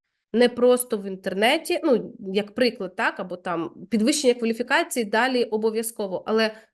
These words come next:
базові знання, котрі мають бути. І щоб цього не доказувати, найкраще підтвердження далі — це, звичайно, міжнародні сертифікати. Ну, це такий єдиний рецепт.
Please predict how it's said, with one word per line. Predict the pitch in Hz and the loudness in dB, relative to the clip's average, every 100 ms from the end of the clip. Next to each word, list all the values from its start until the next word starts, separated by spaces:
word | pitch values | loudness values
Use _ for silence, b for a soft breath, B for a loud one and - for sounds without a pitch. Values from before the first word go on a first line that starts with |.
| - | -14
базові | 180 214 254 311 240 196 165 - - | -2 2 4 2 0 -4 -6 -12 -14
знання, | 190 208 214 220 277 | -2 0 2 2 0
котрі | 311 202 202 | -2 -6 -4
мають | 196 220 202 | -2 -2 -2
бути. | 170 170 - - B B B B - | -4 -8 -10 -14 B B B B -2
І | 233 226 226 220 220 214 208 190 - | 4 6 6 6 4 4 4 4 0
щоб | 202 226 - | -4 -4 -2
цього | 262 226 226 | 4 6 8
не | 220 | 6
доказувати, | 208 214 240 349 339 214 - 175 - b - | 4 2 2 2 0 -2 -4 -6 -8 b -2
найкраще | 202 226 240 233 | 0 2 0 0
підтвердження | 208 208 254 302 247 196 | -4 0 0 0 -2 0
далі — | 214 269 | 0 -2
це, | 240 190 | -4 -8
звичайно, | 185 190 240 247 | -10 -4 0 2
міжнародні | 190 180 190 214 190 | 2 0 -2 -2 -4
сертифікати. | - - 180 - 185 - 196 - | -8 -10 -18 -12 -10 -10 -14 -14
Ну, | 240 214 208 - _ - | -10 -10 -10 -20 _ -10
це | 185 | -10
такий | 185 - 190 190 B B | -10 -10 -10 -12 B B
єдиний | 214 330 302 | 6 8 6
рецепт. | 240 - 175 | 4 0 -4